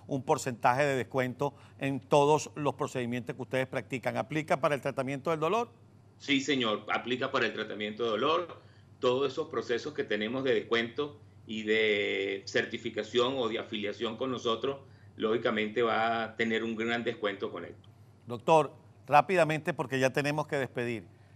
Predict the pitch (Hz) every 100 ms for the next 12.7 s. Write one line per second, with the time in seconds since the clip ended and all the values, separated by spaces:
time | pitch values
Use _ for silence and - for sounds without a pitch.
0 | - - - - 190 - 202 175 151 180
1 | 170 165 160 - 147 175 170 160 175 160
2 | 160 160 156 160 - 160 156 156 151 139
3 | 139 143 156 160 156 165 156 147 135 151
4 | 185 156 147 160 156 139 156 143 175 180
5 | 175 170 160 165 175 143 139 135 170 170
6 | 175 147 160 165 180 180 185 160 131 165
7 | 165 151 151 143 - - 156 147 160 170
8 | 160 160 156 156 160 151 147 143 143 143
9 | 143 135 143 139 - - 147 147 143 156
10 | 143 139 123 156 147 147 139 143 123 156
11 | 165 170 160 165 - 147 127 160 - 135
12 | 160 156 160 156 - 143